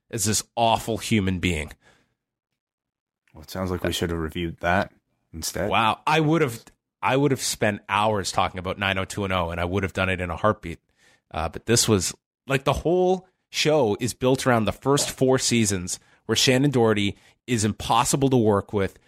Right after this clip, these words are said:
Speaker 1: She's late for shooting, and it all builds up to this,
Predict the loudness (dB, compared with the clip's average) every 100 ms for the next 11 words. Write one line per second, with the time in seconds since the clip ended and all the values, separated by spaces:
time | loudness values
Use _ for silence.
0 | _ -2 0 0 -2 0 2 2 0 -4
1 | -4 -2 0 0 0 -2 -6 -14 _ _
2 | _ -2 0 0 -2 -6 -8 -4 0 2
3 | 0 -2 -4 -2 0 -2 -2 -8 -4 -2
4 | -4 -8 _ -10 -6 -6